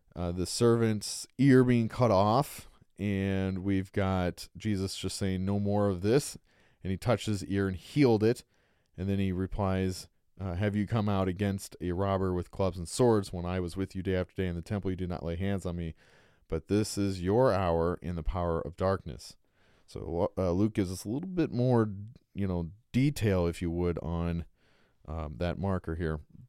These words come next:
John gives us this, "Whom do you seek?" Uh, when Ju-, when they come, and they answered, "Jesus of Nazareth."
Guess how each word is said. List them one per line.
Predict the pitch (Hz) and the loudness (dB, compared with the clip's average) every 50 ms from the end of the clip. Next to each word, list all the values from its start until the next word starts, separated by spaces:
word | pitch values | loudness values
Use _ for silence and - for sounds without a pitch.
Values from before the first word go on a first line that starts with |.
| _ _ | _ _
John | - - 120 123 131 139 151 160 151 | -4 0 2 2 4 4 2 2 2
gives | 127 120 110 | 2 2 2
us | 110 107 - | 0 -2 2
this, | - 123 143 156 - - - - - | 4 6 6 6 4 2 -6 -6 -2
"Whom | 135 135 151 160 | 0 0 2 2
do | 156 135 | 2 2
you | 127 113 107 | 2 2 0
seek?" | - - - - 131 170 208 - - - - _ _ _ _ _ _ _ _ _ _ _ _ _ _ _ _ - | 0 -2 2 4 4 4 4 2 -4 -10 -18 _ _ _ _ _ _ _ _ _ _ _ _ _ _ _ _ -2
Uh, | 92 101 98 95 95 95 | 0 2 2 2 2 2
when | 92 101 101 95 | 2 0 0 0
Ju-, | 92 107 110 110 104 - | 0 2 4 4 2 2
when | - 95 107 104 | 0 0 0 0
they | 98 95 92 | 2 0 0
come, | - - - 120 120 127 131 151 143 - _ _ _ _ _ _ _ - - _ _ - | 0 0 2 2 4 4 2 0 -2 -6 _ _ _ _ _ _ _ -20 -20 _ _ -8
and | - 92 101 98 98 98 98 98 98 | -4 -2 0 2 2 2 0 2 2
they | 104 101 101 | 2 2 4
answered, | 110 117 120 - 113 110 107 | 4 2 2 2 0 -2 0
"Jesus | 104 117 120 120 123 120 113 - - | 2 4 4 4 4 2 0 -2 -4
of | 95 101 | -2 -2
Nazareth." | 104 98 98 104 110 117 117 117 120 135 151 156 151 - | 0 2 2 4 4 2 2 2 2 2 2 2 0 -2